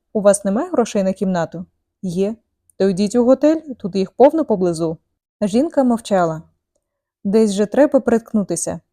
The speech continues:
нетерпляче мовив Равік. «Не будете ж ви стояти всю ніч на дощі?» Жінка щільніше загорнулася в плащ. «Справді», мовила вона, наче нарешті зважилася на щось.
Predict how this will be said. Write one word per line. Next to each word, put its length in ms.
нетерпляче 680
мовив 320
Равік. 320
«Не 180
будете 380
ж 100
ви 100
стояти 440
всю 220
ніч 240
на 100
дощі?» 440
Жінка 360
щільніше 600
загорнулася 680
в 60
плащ. 480
«Справді», 600
мовила 360
вона, 320
наче 240
нарешті 420
зважилася 560
на 100
щось. 420